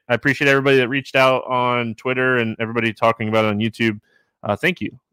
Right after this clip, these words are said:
Um, it's been fun, and I love my job, so I'm not going anywhere anytime soon as long as they'll keep me around. So,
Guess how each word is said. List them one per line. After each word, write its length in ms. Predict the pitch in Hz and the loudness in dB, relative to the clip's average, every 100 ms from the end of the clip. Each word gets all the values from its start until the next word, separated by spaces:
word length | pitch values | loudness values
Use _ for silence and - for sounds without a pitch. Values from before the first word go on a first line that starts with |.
| - | -8
Um, 380 | 107 101 98 | -4 -2 -4
it's 140 | 98 - | -6 -4
been 400 | 117 117 113 107 | 0 0 0 -4
fun, 420 | - 127 135 139 | 0 0 0 -4
and 440 | 113 110 107 104 95 - | -6 -4 -4 -6 -8 -6
I 80 | |
love 200 | 113 127 | -2 -2
my 100 | 117 | -2
job, 380 | 113 123 101 98 | 0 2 0 -2
so 400 | - - 101 101 | -14 -4 0 0
I'm 80 | 101 | 0
not 180 | 113 107 | 0 -2
going 160 | 113 117 | -2 -2
anywhere 460 | 117 113 113 107 _ _ _ _ - | -2 0 0 -2 _ _ _ _ -2
anytime 420 | 127 120 127 120 | 0 2 0 -2
soon 480 | - 131 123 113 107 | -4 -2 0 -2 -4
as 180 | 113 104 | -6 -2
long 220 | 117 120 | -2 -2
as 100 | 104 | -6
they'll 140 | 110 | -6
keep 240 | 104 120 120 | -6 -8 -6
me 80 | |
around. 420 | 107 110 107 101 98 | -2 0 0 -2 -6
So, 380 | 107 101 98 | -6 -6 -6